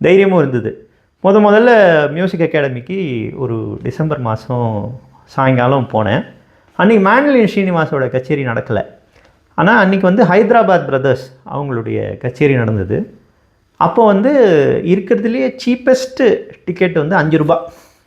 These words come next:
அஞ்சு ரூபாய்க்கு ஒரு டிக்கெட் வாங்கினா ஸ்டேஜ் டிக்கெட்னு பேர் அது.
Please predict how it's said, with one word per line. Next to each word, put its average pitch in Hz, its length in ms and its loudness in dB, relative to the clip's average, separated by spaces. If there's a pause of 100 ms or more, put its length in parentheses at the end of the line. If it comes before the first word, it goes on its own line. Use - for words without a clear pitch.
(400)
அஞ்சு 185 260 2
ரூபாய்க்கு 214 440 2
ஒரு 131 440 0
டிக்கெட் 160 240 -4
வாங்கினா 143 560 -4 (1000)
ஸ்டேஜ் 254 360 2
டிக்கெட்னு 165 440 -4
பேர் 123 160 -4
அது. 98 280 -10